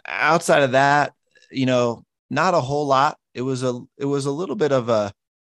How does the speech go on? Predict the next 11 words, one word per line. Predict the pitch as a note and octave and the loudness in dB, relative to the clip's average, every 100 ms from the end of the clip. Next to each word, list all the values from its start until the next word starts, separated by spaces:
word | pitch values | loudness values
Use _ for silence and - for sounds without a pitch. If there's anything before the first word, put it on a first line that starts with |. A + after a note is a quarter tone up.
| _ _ _ _ _ _ | _ _ _ _ _ _
there | - - C3+ D#3+ | -20 -10 0 2
wasn't | G3 G3 E3+ | 2 -2 -6
too | - D#3 | -8 -2
much | D3 C3+ - | -2 -2 -2
either | B2 A#2 A2 | -2 0 -2
way, | G#2+ G#2 G2+ | 0 0 -2
I | G2 | -6
felt | - G2+ | -8 -10
like. | F#2+ F#2 F#2+ - F#2+ | -8 -8 -10 -10 -4
Um, | G2 F#2+ F#2+ | -2 -2 -2
and, | G2+ G2+ | -2 -4